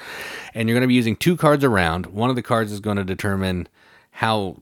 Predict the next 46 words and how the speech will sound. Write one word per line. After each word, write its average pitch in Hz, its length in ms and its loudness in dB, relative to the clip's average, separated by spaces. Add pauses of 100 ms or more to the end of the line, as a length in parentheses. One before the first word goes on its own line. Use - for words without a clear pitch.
quick - 360 0
you're 113 120 0
gonna 107 100 2
take - 200 -2
the 95 100 2
action, 90 320 0
so 95 100 -2
basically 87 300 -2
turn 92 260 0
order. 78 200 -2
And 92 200 -4
the 92 80 0
other 113 240 2
one 107 140 2
is 95 100 -2
gonna 92 200 -4
be 87 120 -6
the 85 140 -8
action 101 380 -2
that 90 100 -4
you're 87 80 -4
gonna 85 160 -4
take. - 360 -8 (480)
You're 101 140 0
gonna 101 240 4
do 120 200 2
this, 120 300 4
it 110 40 0
might 104 160 2
give 98 100 0
you 95 80 0
some 90 160 -4
paint, - 500 0
it 107 160 -6
might 95 200 -2
give 98 120 0
you 92 100 0
some 90 280 -4
other 90 220 -2
resources. 90 600 0
Then 98 120 2
you're 101 80 4
gonna 95 120 2
move 95 200 2
this 95 160 0
little 95 280 0